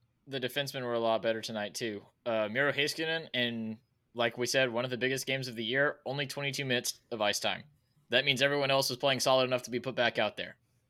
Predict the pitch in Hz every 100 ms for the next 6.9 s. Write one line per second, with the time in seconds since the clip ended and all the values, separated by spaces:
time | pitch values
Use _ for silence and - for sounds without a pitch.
0 | _ _ 113 110 127 123 120 107 101 95
1 | - 107 95 90 87 - - 117 117 139
2 | 143 131 127 - - _ _ _ _ _
3 | 127 120 131 139 131 123 113 107 - -
4 | _ 175 175 - 139 120 120 127 123 113
5 | 120 110 143 117 110 101 104 107 _ _
6 | - 120 123 117 110 147 127 127